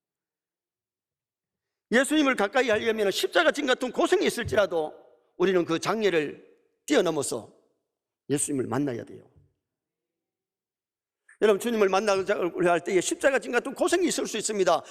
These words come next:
가정 문제, 직장 문제, 남편 문제, 아내 문제, 자녀 문제, 주님을 가까이 하려고 하면 여러 가지 어려운 일들이 있지만은 그런 장애를 뛰어넘을 때에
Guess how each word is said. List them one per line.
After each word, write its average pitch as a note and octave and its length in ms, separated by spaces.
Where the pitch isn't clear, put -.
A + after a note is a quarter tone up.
가정 G#3+ 320
문제, G3 240
직장 G#3 400
문제, F3+ 500
남편 C#4+ 360
문제, A#3+ 220
아내 E4+ 240
문제, B3 240
자녀 E4 300
문제, - 360
주님을 G#4 340
가까이 - 340
하려고 B3+ 340
하면 A3+ 240
여러 C4+ 140
가지 F4 180
어려운 G4+ 280
일들이 C4 240
있지만은 E3+ 500
그런 F#3+ 320
장애를 F3 420
뛰어넘을 G4 460
때에 D3 360